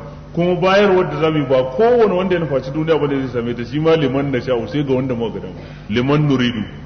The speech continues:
summa ja'alna lahu jahannama yaslaha madhmuman madhura." Allah ya tsare.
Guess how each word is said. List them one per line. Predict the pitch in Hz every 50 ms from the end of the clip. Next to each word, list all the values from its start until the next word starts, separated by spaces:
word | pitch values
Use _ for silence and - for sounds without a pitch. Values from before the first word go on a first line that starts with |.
| - - - - - - - -
summa | - 135 143 139 131
ja'alna | 120 123 120 127 131 135 131
lahu | 127 123 120 127 120
jahannama | 117 120 120 123 127 123 117 113 107
yaslaha | 101 104 110 113 113 110
madhmuman | 107 104 92 98 101 101 101
madhura." | 95 92 90 85 80 - - - - - - - - - - - - - - - - - - - - - - - - - - - - - - - - - - -
Allah | 113 113 107
ya | 101 101 101
tsare. | 98 101 92 90